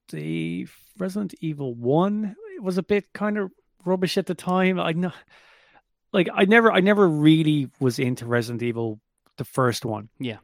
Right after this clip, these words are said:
Speaker 1: And,
Speaker 2: yeah, yeah.
Speaker 1: and I know, like, you know, this might be a bit controversial, but, like, I personally think that Resident Evil, the original, is a bit eh. Like,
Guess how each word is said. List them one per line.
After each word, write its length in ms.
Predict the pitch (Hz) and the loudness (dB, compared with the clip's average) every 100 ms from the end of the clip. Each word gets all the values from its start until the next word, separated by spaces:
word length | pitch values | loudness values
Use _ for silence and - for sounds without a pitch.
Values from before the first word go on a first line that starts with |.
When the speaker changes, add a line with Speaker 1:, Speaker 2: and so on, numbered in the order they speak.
| - | 0
Speaker 1:
And, 160 | 143 123 | 2 4
Speaker 2:
yeah, 80 | 226 | 4
yeah. 80 | |
Speaker 1:
and 100 | 185 | 4
I 40 | 190 | 6
know, 260 | 208 208 185 | 6 4 2
like, 400 | 202 160 135 - - - - - | 0 2 2 -4 -20 -20 -16 -6
you 100 | 156 | -6
know, 80 | 147 | -4
this 160 | - 139 | -6 0
might 140 | 175 | 2
be 80 | 156 | 4
a 40 | 139 | 2
bit 120 | 131 | 2
controversial, 600 | 135 120 117 120 117 117 | -2 -2 0 0 0 -2
but, 140 | 120 | 0
like, 200 | 127 135 | 2 2
I 120 | 156 | 0
personally 560 | 147 - 151 147 135 120 | -2 0 0 0 -6 -8
think 300 | - 127 123 | -6 -6 -4
that 140 | 123 110 - | -4 -6 -2
Resident 400 | 143 135 139 120 | 2 2 -2 -2
Evil, 300 | 127 120 117 | -2 -2 -2
the 120 | 117 | 0
original, 460 | 117 123 120 131 123 - | 2 2 4 2 0 -2
is 200 | 127 120 | -2 -2
a 60 | |
bit 240 | 110 131 127 _ _ _ | 0 0 0 _ _ _
eh. 240 | 147 127 - _ _ _ _ _ _ _ _ _ _ _ _ | -10 -10 -12 _ _ _ _ _ _ _ _ _ _ _ _
Like, 240 | 139 113 | -2 -2